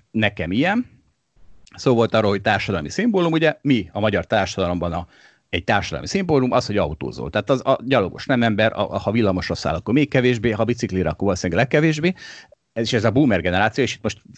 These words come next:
teljes messzélességgel az avokádókkal vagyok, ez a boomer generációban, ha nem autóval jársz, akkor kvázi nem vagy ember. Na most, ö, persze ez túlzás, elnézést akitől, tehát <laughs> bárkitől elnézést kérek, de tehát most kicsit sarkítom a mondani valómat.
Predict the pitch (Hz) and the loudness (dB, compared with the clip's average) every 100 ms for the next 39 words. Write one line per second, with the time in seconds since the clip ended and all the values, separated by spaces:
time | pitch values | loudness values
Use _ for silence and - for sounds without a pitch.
0 | _ - 120 110 - 107 90 98 - 87 | _ 0 2 2 0 -2 0 -2 -2 -4
1 | 87 92 92 - 82 78 - - 220 226 | -2 -2 -2 -4 -6 -6 -6 -4 -2 -4
2 | - - 135 160 311 101 104 160 151 147 | -8 -4 0 2 4 2 2 2 2 0
3 | - 151 139 147 147 _ - 131 127 - | 0 0 2 0 -2 _ 0 2 2 -2
4 | 214 107 92 87 87 208 220 196 - 165 | 0 0 0 -2 0 0 0 -2 -2 -2
5 | - 165 139 113 110 98 95 80 53 50 | -2 0 2 2 -2 0 -2 -2 -8 -12
6 | _ _ _ 107 127 151 - 165 160 160 | _ _ _ -2 0 0 0 2 2 0
7 | _ - - _ _ _ _ _ _ - | _ -20 -20 _ _ _ _ _ _ -20
8 | _ - 110 101 - 101 104 131 - - | _ 0 2 0 -4 -2 2 0 -2 -18
9 | - - - - - 101 90 80 78 71 | -20 -20 -20 -10 -4 -2 -2 -4 -8 -10
10 | 80 78 73 78 - - - 95 - 104 | -10 -8 -10 -12 -20 -16 -6 -6 -6 -10
11 | 120 - - - 117 110 110 104 92 92 | -8 -8 -6 -6 0 0 0 0 0 2
12 | 117 135 143 - 143 127 123 113 _ 101 | 2 0 -2 0 2 2 2 0 _ -6
13 | 98 107 - - 113 110 107 95 95 87 | -4 -6 -8 -6 -6 -2 0 0 -4 -6
14 | 87 80 - 104 90 82 69 71 60 - | -6 -8 -8 -6 -6 -6 -8 -8 -10 -14